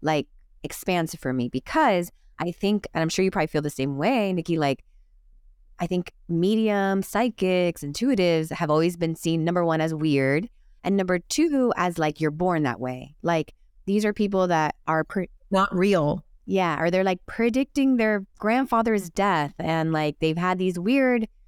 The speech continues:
Speaker 1: you know, things that you can't relate to. And I didn't have any of those experiences growing up because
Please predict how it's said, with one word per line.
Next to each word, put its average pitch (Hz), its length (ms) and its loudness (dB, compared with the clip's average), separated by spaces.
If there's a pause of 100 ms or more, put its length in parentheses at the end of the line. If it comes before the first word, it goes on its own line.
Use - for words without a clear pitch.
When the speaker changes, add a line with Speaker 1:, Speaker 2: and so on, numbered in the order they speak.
(280)
Speaker 1:
you 202 120 0
know, 175 160 2
things 226 220 2
that 190 120 -2
you - 60 -6
can't 220 240 -2
relate 165 360 0
to. 135 300 -2 (640)
And 202 80 0
I 208 80 2
didn't 269 160 2
have 214 240 0
any 185 160 2
of 147 80 0
those 147 160 -2
experiences 151 480 -2
growing 147 280 0
up 151 120 0
because 160 420 -2